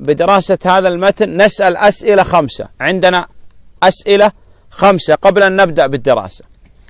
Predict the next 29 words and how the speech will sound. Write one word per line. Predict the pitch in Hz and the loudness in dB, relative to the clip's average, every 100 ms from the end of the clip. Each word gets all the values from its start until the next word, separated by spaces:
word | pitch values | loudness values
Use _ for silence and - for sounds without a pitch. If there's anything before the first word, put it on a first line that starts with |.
| - - - | -20 -20 -6
السؤال | 156 - - - 190 | -6 0 0 4 4
الأول، | 262 - 196 160 143 - - - | 4 4 2 2 -2 -4 -20 -8
لماذا | 143 180 208 247 233 233 226 214 | -2 0 2 4 4 4 4 4
ندرس | 208 190 175 | 2 0 -2
التوحيد؟ | 165 - 127 - - | -6 -4 -4 -6 -6
لو | 143 160 | 2 2
قال | - 226 220 | 4 2 2
لك | 185 | -2
قائل: | - 147 123 - _ _ - - - | 2 2 0 -6 _ _ -20 -20 -6
"لماذا | 156 226 262 247 220 | -2 2 4 4 4
ندرس | 214 196 165 | 2 0 -2
التوحيد؟ | 160 - 135 110 - - - - | -6 -4 -4 -4 -14 -18 -20 -6
لماذا | 147 208 220 208 | 0 4 4 4
لا | 208 | 4
ندرس | 208 190 175 165 | 2 0 -2 -2
مثلا | 180 175 170 170 - - | -2 0 0 -2 -10 -8
ال-، | 151 147 | -8 -6
الكمبيوتر، | 160 - 160 156 170 165 - 156 - - | -10 -6 -6 0 2 0 0 -2 -2 -8
اللغة | 147 151 156 160 | -4 0 2 2
الإنجليزية | 156 143 156 147 165 156 | 0 -6 -6 -4 -4 -2
مثلا؟" | 165 196 139 - - - - _ _ - | 0 0 -2 -6 -14 -20 -20 _ _ -8
تقول: | - 156 226 214 | -2 2 4 4
"لأن | 208 | 0
التوحيد | 202 - 202 190 233 247 175 | -2 0 0 0 0 0 0
هو | 185 | -2
حق | 180 220 - 185 | 0 -2 0 -2
الله | 180 202 | 0 2
على | 165 | 2
العبيد، | 120 107 107 | 0 -4 -8